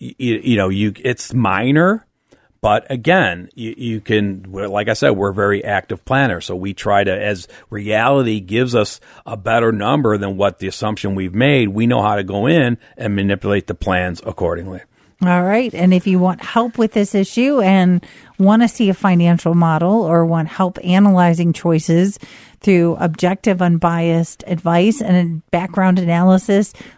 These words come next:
Speaker 2: we can do that. And that's what we do at the estate planning team. Call for a free, no obligation, no pressure consultation, which we can do by phone or in person. You can call four four oh,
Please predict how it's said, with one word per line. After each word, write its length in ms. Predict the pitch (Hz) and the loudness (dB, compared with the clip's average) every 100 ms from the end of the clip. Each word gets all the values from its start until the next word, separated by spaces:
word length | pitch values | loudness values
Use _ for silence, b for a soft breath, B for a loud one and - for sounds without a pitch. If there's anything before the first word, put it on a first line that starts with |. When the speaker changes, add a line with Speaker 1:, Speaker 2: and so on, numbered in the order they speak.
| B | B
Speaker 2:
we 160 | 180 202 | 0 0
can 180 | 226 202 | 4 4
do 120 | 208 | 6
that. 280 | 180 160 - | 4 2 0
And 380 | 170 170 165 170 | 0 2 4 4
that's 180 | 165 - | 2 0
what 100 | 165 | 0
we 100 | 180 | 2
do 160 | 180 185 | 4 4
at 100 | 175 | 4
the 140 | 160 | 2
estate 300 | 156 170 160 | 2 -2 -4
planning 380 | - 165 165 160 | -2 0 2 0
team. 360 | - 165 156 - B B B | -2 -2 -2 -6 B B B
Call 300 | - 196 190 | -2 2 2
for 220 | 220 226 196 | 0 0 0
a 60 | |
free, 280 | - 226 220 | 0 2 6
no 220 | 202 185 | 6 6
obligation, 760 | 180 180 180 170 170 180 190 185 | 6 4 2 2 0 2 4 4
no 120 | 170 | 4
pressure 480 | - - 180 - 202 | -2 -2 -2 0 -2
consultation, 880 | - 208 214 208 - 220 220 269 339 B B B B | 2 2 2 -2 2 2 4 0 0 B B B B
which 180 | 190 190 | 0 0
we 100 | 180 | 0
can 140 | 185 | 2
do 160 | 185 175 | 2 2
by 260 | 175 175 | 0 0
phone 420 | 175 190 175 175 | 0 0 2 2
or 220 | 165 170 160 | 0 -2 0
in 100 | 160 | -2
person. 600 | - 220 - 233 240 226 | 2 2 4 4 6 4
You 140 | 180 | 2
can 200 | - 175 | 0 -2
call 280 | - 165 156 | 0 0 -2
four 260 | - 175 170 | -4 -4 -4
four 360 | 185 175 175 | -2 2 4
oh, 260 | 214 311 | 4 2